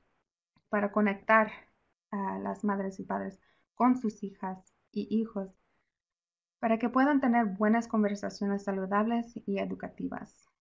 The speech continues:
No More es una buena campaña, pero es una campaña que crea conciencia. Pero debido a, al estudio que conducimos, nos dimos cuenta que a la gente latina,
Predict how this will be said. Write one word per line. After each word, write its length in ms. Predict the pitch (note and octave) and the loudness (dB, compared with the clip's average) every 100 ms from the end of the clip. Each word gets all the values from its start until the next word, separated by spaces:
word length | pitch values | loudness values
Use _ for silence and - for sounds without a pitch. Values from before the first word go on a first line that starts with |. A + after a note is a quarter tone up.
| _ _ | _ _
No 200 | A3 A3 | 2 6
More 340 | A3+ B3+ C#4+ C4+ | 6 6 6 4
es 120 | C4 | 2
una 160 | A#3 G#3+ | 2 4
buena 260 | A3 A3+ | 2 2
campaña, 420 | A#3 G#3+ A3 G#3+ G#3 | 0 0 2 2 2
pero 180 | G#3 G#3 | 0 0
es 100 | A#3+ | 2
una 200 | B3 C4 | 0 0
campaña 420 | A3 A3+ A3 G#3 | -2 0 0 -2
que 160 | G3+ | -6
crea 360 | - G#3 G3+ G3+ | -6 -2 -2 -2
conciencia. 1040 | - G3 F#3 F#3 - G#3 G3+ G3 - F#3 _ _ _ _ _ _ _ - | -6 -6 -6 -8 -4 -2 -2 -4 -12 -12 _ _ _ _ _ _ _ 0
Pero 200 | G#3 G#3 | 4 4
debido 320 | G3+ A#3+ C4+ | 4 4 4
a, 220 | C4 A3+ | 6 6
al 460 | G#3 G#3 G3+ G3 G3 | 4 2 0 0 -4
estudio 540 | F#3+ - A3+ A3+ A#3+ | -6 -2 0 0 0
que 140 | A#3+ G#3 | -4 -6
conducimos, 840 | G3 F#3+ - A3+ A3+ B3 B3 - _ _ _ _ _ _ _ - _ | -6 -6 -4 0 2 0 -4 -14 _ _ _ _ _ _ _ -20 _
nos 180 | G#3+ G#3 | -4 0
dimos 260 | G#3 G#3+ - | 0 0 -2
cuenta 340 | G3+ G3+ G3+ | -4 -4 -6
que 300 | G3+ G3 G3 - _ _ - | -6 -6 -8 -14 _ _ -6
a 100 | F#3+ | -4
la 120 | F#3+ | -2
gente 280 | G#3+ A3 A#3+ | -4 -2 0
latina, 640 | G#3+ G#3 G#3+ G#3 G3+ G3+ | 0 0 0 2 0 -4